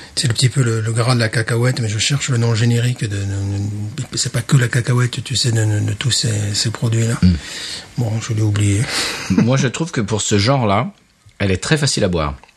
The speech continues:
Speaker 1: Oui, oui, oui.
Speaker 2: C'est là que je me vois tout à fait en boire une entière jusqu'à la fin, sans problème.
Speaker 1: Oui.
Speaker 2: La Dragon's Milk, la première fois que je l'ai bu, avant l'épisode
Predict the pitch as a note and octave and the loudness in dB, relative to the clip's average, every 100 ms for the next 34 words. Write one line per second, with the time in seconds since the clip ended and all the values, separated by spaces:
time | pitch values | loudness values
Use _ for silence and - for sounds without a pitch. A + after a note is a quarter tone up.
0 | - C#3 G3 B2+ F#2+ B2 C3 A#2 F#2+ A2 | -2 2 2 0 -4 -2 0 0 0 0
1 | B2+ C3 A2 A2 G#2 G2+ - F3+ C#3+ G#2+ | 2 0 2 0 2 0 0 -2 0 2
2 | C3 - G2+ C#3+ G2+ G2 A#2 G2 E2 - | 0 -2 -2 2 2 4 2 0 -2 -2
3 | A#2 G#2+ G#2+ A2 D3 - - F2 G2+ A#2 | -2 0 2 2 0 -4 -10 -4 -2 0
4 | A#2 G#2 - A2+ B2+ - A#2 - F2 E2 | 2 0 0 0 0 0 0 0 -2 -2
5 | E2 D#3 C#3 G#2+ - G2 F#2+ C#3 C3 A#2 | 0 2 0 -4 -6 -4 0 2 2 2
6 | B2+ C#3 D3 G#2+ A#2 A2+ A#2 G2+ F#2+ F2 | 2 2 0 -4 -2 -2 -2 -2 -2 2
7 | A2+ E3 - - - - - F2+ F#2+ F#2 | 2 0 -4 -20 -20 -12 -2 0 2 0
8 | F2+ F#2+ C3 E3+ | 0 2 2 0